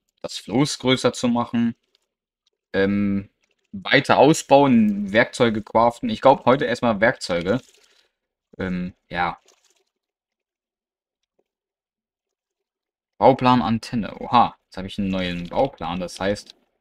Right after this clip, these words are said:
ich kann sogar was Neues bauen. So.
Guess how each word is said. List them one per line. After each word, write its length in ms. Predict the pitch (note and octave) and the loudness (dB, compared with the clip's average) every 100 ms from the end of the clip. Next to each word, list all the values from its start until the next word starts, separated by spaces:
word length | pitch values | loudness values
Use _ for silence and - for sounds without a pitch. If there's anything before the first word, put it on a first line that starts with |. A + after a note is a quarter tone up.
| _ | _
ich 60 | _ | _
kann 180 | C3+ D3+ | -10 -6
sogar 180 | D#3+ | -4
was 120 | D3+ - | -4 -6
Neues 380 | G#2+ F#2 A2 - | -6 -4 -6 -8
bauen. 380 | - D2 A#1 - _ _ _ _ _ _ _ _ | -12 -12 -12 -18 _ _ _ _ _ _ _ _
So. 580 | _ _ - E2+ E2 | _ _ -18 -16 -16